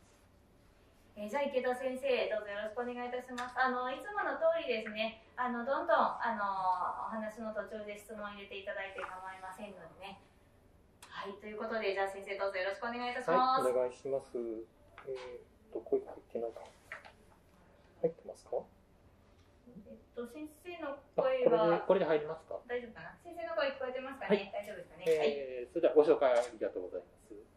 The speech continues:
Speaker 2: えー、高エネルギー家族研究所、ケーイーケーの池田和孝と申します。えー、本日は、まあ、ちょっと集まりにくいようなご時世ですけども、まあ、会場にも、それから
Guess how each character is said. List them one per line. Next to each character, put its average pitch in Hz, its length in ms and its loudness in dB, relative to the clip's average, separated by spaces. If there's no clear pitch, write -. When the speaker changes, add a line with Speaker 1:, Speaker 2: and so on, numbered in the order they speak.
Speaker 2:
え 113 220 0
ー、 - 40 -20
高 156 140 10
エ 151 40 8
ネ 156 140 4
ル 151 80 -2
ギ 147 80 -2
ー 143 40 -4
家 135 100 4
族 127 260 0
研 135 160 2
究 120 100 0
所、 110 100 -10
ケ 143 80 8
ー 139 100 8
イ 139 60 -10
ー - 20 -12
ケ 131 300 10
ー - 20 -4
の 165 220 2
池 143 320 4
田 143 240 4
和 120 160 0
孝 123 560 4
と 123 320 6
申 - 100 -12
し - 60 -18
ま - 80 -20
す。 - 80 -20
え 117 140 2
ー、 - 20 -2
本 113 160 -4
日 101 80 -12
は、 98 180 -2
ま 110 80 -6
あ、 - 20 -10
ち - 80 -6
ょ - 40 -6
っ - 20 -6
と - 240 -6
集 - 180 4
ま 143 140 10
り 139 80 8
に 139 160 0
く 170 80 10
い - 180 6
よ 98 140 0
う 95 60 -8
な 95 100 -8
ご 113 100 6
時 117 100 -4
世 92 200 -2
で - 100 -12
す - 100 -20
け - 80 -10
ど - 80 -16
も、 - 40 -8
ま - 40 -4
あ、 - 40 -10
会 139 200 10
場 127 160 8
に 123 80 -2
も、 101 160 -2
そ - 80 0
れ 107 60 2
か 113 100 6
ら 104 160 2